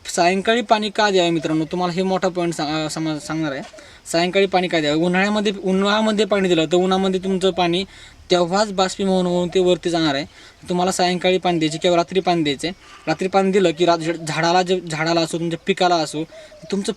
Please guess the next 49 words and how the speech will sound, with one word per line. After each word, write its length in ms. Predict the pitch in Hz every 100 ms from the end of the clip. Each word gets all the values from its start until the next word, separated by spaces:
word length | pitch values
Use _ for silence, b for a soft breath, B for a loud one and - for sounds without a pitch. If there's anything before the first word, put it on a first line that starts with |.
| -
पीक 120 | 233 202
आहे 120 | 202
ते 160 | - 220
रात्रभर 600 | - 180 190 220 190 220
पाणी 300 | 214 202 208 196 -
ओसून 320 | 202 - 214
घेणार, 220 | 196 170 175
शोषून 340 | 190 175 214
घेणार, 180 | 190 175 - -
पिणार, 280 | 220 214 208
बोटभर 380 | 185 190 170 190
पिणार, 300 | 185 160 190 B B B B 156
जेवढं 220 | 175 185
पाहिजे 260 | 175 175
तेवढं 180 | 180 175
ते 60 | 175
घेणार 360 | 165 165 160 170 B B 165
उन्हाळ्यामध्ये 560 | 165 180 202 208 185
आणि 240 | 170 180 196 - 202
जेवढं 240 | 180 202 214
पाहिजे 200 | 208 196
तेवढं. 180 | 190 175
आणि 100 | 190
नंतर 240 | 202 208
तुमचे 240 | 202 202
आच्छादन 340 | 196 190 196 196
तुम्ही 200 | 196 202
केलं 240 | 196 180
असेल 220 | 180 175
तर 60 | 175
सगळं 260 | - 175 175
तुम्ही 240 | 180 175
सांगितल्याबद्दल 640 | 185 170 160 170 165 170
व्हिडिओमध्ये 360 | 165 165 160 160
त-, 120 | - -
मी 100 | 165
केलं 260 | 175 160
असेल 200 | 165 165 190 B B B
तर 40 | 165
ते 60 | 185
पाणी 280 | 185 185
ओलावं 320 | 202 196 190 190
तसंच 180 | 185 196
राहील, 340 | 180 170 175
तुम्हाला 220 | 180 180
झाड 200 | 165 165
पोटभर 320 | 165 180 170 175
पाणी 280 | 170 180
पिईल. 220 | 165 156